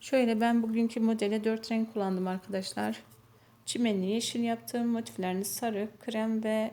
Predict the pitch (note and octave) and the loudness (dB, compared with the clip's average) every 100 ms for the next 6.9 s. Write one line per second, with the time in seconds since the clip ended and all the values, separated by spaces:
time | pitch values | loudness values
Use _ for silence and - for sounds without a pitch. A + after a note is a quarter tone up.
0 | - - A3 G#3+ G#3 G#3+ G3+ F#3 - F#3+ | -6 -2 0 0 -2 -2 -4 -6 -6 -6
1 | F#3+ F#3 G3+ - F#3 F#3+ F#3+ F#3+ F#3 F#3+ | -2 -4 -4 -4 -4 -4 -6 -4 -4 -4
2 | - G#3 G3+ G#3+ G#3+ - A3 G#3+ G#3+ G#3+ | -6 -8 -6 -6 -8 -6 -6 -4 -4 -4
3 | G#3 G#3+ G#3+ F#3+ F3+ F3+ F3+ F#3+ F#3+ F#3 | -4 -4 -6 -4 -2 -2 -4 -6 -6 -8
4 | - G#3+ A#3 - _ _ _ _ _ _ | -6 -6 -6 -14 _ _ _ _ _ _
5 | _ _ - - - B3+ B3+ A#3 A3+ A3 | _ _ -12 -10 -4 0 0 4 6 6
6 | A3 - A3 G3+ F#3 F#3+ G#3 - | 4 2 0 2 2 2 2 0